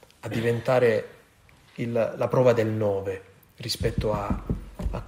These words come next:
a quanto siamo cresciuti nella nostra preghiera. Se noi giudicassimo la nostra preghiera soltanto da le emozioni che ci provoca, i ragionamenti illuminanti che ci dà, eh, ma possiamo,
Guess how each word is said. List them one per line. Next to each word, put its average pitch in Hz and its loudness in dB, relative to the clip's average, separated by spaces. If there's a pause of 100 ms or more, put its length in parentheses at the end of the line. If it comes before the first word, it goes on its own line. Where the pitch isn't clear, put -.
a - -10
quanto 127 0
siamo 107 -2
cresciuti 107 -8
nella 101 -6
nostra 101 -8
preghiera. 98 -10 (880)
Se - -2
noi 156 8
giudicassimo 139 2
la 117 2
nostra 117 -2
preghiera 107 -2
soltanto 120 -2
da 107 -4 (760)
le - -4
emozioni 117 0
che 113 -4
ci 107 -4
provoca, 123 6
i 107 -2
ragionamenti 113 -4
illuminanti 110 -4
che 104 -6
ci 104 -8
dà, 120 4 (220)
eh, - -2
ma 156 -6
possiamo, 131 -6